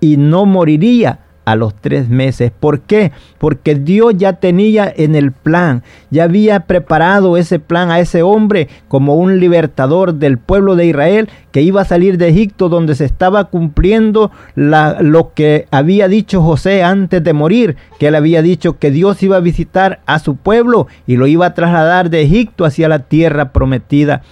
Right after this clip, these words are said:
Entonces, entonces podemos ver cómo de allí esta mujer,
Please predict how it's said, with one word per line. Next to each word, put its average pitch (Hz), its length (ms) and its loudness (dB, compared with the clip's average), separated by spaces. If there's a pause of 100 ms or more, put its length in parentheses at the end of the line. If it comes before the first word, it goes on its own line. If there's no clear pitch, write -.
(140)
Entonces, 190 760 -2
entonces 196 600 -2
podemos 175 480 -2
ver 208 300 -2 (240)
cómo 202 340 2
de 160 300 -2
allí 185 440 2
esta 175 360 -2
mujer, 185 480 0